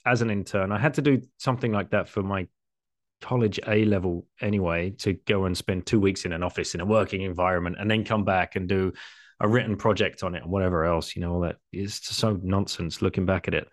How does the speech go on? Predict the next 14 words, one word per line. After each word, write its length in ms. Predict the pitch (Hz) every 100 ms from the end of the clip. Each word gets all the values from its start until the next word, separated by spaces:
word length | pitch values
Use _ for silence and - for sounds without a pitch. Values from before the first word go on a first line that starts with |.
| - - - - _ _ -
But 80 | 131
I 80 | 147
spent 300 | - 147 131
two 140 | 190
weeks 340 | 151 135 - -
on 240 | 135 127 120
that, 340 | 113 104 -
um, 320 | 107 98 95 _ -
dollar 180 | 113 107
mark 320 | 101 95 -
foreign 220 | 110 95
exchange 640 | 90 - 117 107 95 - - _ _ _ _
spot 400 | - - 139 -
desk 400 | 104 92 - -